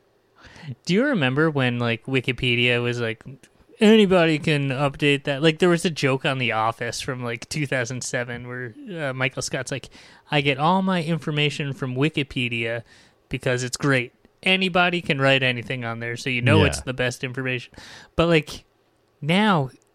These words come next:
Speaker 1: Wikipedia is by far the most accurate source
Speaker 2: Yeah, they, they've, like,
Speaker 1: anywhere
Speaker 2: done,
Speaker 1: on the
Speaker 2: they've
Speaker 1: internet.
Speaker 2: done comparisons against, like, Wikipedia and, like, actual print encyclopedias for, like,
Speaker 1: Yeah.
Speaker 2: accuracy.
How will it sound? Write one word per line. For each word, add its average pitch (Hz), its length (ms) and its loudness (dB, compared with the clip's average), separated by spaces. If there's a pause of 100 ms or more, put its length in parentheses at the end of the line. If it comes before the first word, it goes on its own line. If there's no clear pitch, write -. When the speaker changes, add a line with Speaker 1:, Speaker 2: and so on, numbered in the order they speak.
(280)
Speaker 1:
Wikipedia 208 580 2
is 131 100 0
by 123 240 -4
far 131 960 -2
the 151 100 2
most 147 300 2
accurate 147 540 0
source 131 340 2
Speaker 2:
Yeah, 123 380 6
they, 123 280 4
they've, 143 300 4
like, 175 160 8
Speaker 1:
anywhere 196 480 10
Speaker 2:
done, 139 120 8
Speaker 1:
on 131 40 0
the 143 160 4
Speaker 2:
they've 151 120 6
Speaker 1:
internet. 131 200 6
Speaker 2:
done 135 240 6
comparisons 101 920 2
against, 87 280 0
like, 90 200 0
Wikipedia 90 760 2
and, 85 80 -2
like, 82 320 -2
actual 92 460 2
print 95 400 0
encyclopedias 85 1120 0
for, 85 220 -2
like, 80 100 2
Speaker 1:
Yeah. 151 120 8
Speaker 2:
accuracy. 85 920 0